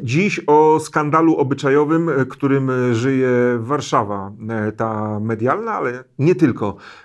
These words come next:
Moim gościem, e, autor tego, e, skandalu, e, Piotr Krysiak.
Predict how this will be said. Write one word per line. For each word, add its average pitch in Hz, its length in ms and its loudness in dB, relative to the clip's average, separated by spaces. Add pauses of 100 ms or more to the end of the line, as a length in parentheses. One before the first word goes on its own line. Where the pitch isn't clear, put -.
Moim 127 260 0
gościem, 156 680 -2
e, 113 260 0 (200)
autor 170 320 0
tego, 104 460 -4 (300)
e, 101 40 -10
skandalu, 107 600 -6 (420)
e, 101 400 2
Piotr 135 260 0
Krysiak. 117 560 -4